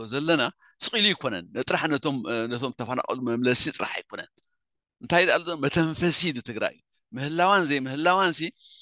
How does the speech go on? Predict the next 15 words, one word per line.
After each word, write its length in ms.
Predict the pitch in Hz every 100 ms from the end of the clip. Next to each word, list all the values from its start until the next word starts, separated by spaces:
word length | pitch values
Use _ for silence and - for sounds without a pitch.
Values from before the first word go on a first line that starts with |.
| -
ከተረጋግፀሉ 720 | 127 156 147 151 143 - 165
ዝኸውን 380 | 139 135 143 147 -
ቀዳድ 320 | 147 151 156 _
ትደሊ 320 | - 127 123
ኣላ 200 | - 101 117
ማለት 240 | 104 90
እዩ። 80 | -
ካልእ 220 | - 120
ቀዳድ 260 | - 120 117
ትደሊ 240 | - 90 82
ኣላ። 140 | 78 _ - - _ _ _ -
ምክንያቱ 180 | 160 156
ናይ-፣ 180 | 135 76
ንኣፋር 400 | 113 - 117 202 -
ኣሚንካ፣ 340 | 170 139 -